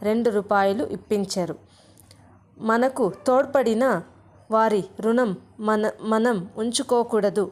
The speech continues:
అప్పుడే వాళ్ళ మన శ్రేయస్సును కోరుతారని సూక్ష్మ ధర్మాన్ని చెప్పారు. "నువ్వు నాకు భిక్షం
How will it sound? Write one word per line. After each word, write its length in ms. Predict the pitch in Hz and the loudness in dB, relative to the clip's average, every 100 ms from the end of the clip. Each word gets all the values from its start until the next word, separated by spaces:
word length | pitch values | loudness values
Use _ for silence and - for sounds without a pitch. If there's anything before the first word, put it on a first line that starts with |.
| - | -2
అప్పుడే 560 | 185 - 233 240 196 - | -4 -2 0 2 0 -2
వాళ్ళ 440 | 196 202 202 190 185 | 0 2 2 0 -2
మన 180 | 202 196 | -4 -4
శ్రేయస్సును 760 | 196 - 214 226 254 - 226 | -4 -2 0 2 0 -2 -4
కోరుతారని 840 | 208 202 202 233 202 190 180 254 220 - - - | -2 0 0 0 0 0 0 -2 -4 -8 -20 -16
సూక్ష్మ 460 | - 269 277 - 240 | -4 -2 -2 -2 0
ధర్మాన్ని 560 | 190 190 196 202 214 | 0 0 0 0 0
చెప్పారు. 580 | 262 214 180 196 180 175 - - - - | -2 -4 -4 -2 -2 -2 -8 -20 -10 -2
"నువ్వు 260 | 247 254 | 2 2
నాకు 360 | 233 196 214 254 | 2 2 0 -2
భిక్షం 460 | 185 196 - 277 | -4 -4 -2 -2